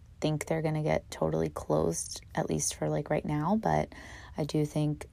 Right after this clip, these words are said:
covid nineteen has definitely upped the dating apps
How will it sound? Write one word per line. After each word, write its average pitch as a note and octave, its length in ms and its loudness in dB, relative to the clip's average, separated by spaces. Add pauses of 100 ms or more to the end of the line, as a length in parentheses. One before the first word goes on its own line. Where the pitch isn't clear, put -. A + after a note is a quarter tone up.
(280)
covid D#3 280 4
nineteen D3+ 380 2
has D3 140 2
definitely D3 760 2 (400)
upped - 340 6 (100)
the D3+ 120 4
dating D3 320 6
apps C#3+ 580 2